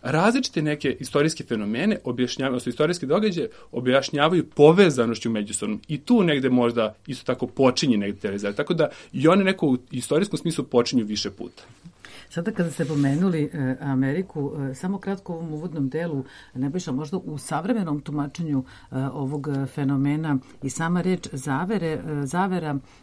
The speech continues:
Speaker 2: e, dobrim delom potiče iz jednog, da kažemo, američkog, e, miljeja.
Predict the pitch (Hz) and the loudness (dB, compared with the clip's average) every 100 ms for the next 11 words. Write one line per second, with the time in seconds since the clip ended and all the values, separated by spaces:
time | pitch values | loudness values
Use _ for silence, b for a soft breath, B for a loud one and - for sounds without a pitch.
0 | b 143 139 160 147 160 160 156 147 143 | b -6 -4 -4 -2 -4 -4 -4 -4 -4
1 | 139 160 - 151 143 135 160 131 139 143 | -6 -6 -8 -4 -4 -4 -6 -4 -4 -2
2 | 135 139 135 - 139 139 135 - 147 156 | -2 -4 -6 -8 -4 0 0 -2 -6 -2
3 | 151 143 - - 123 127 131 127 123 87 | 0 -2 -4 -10 -10 -8 -8 -8 -8 -8
4 | 139 139 131 135 139 127 | -2 0 2 0 0 -2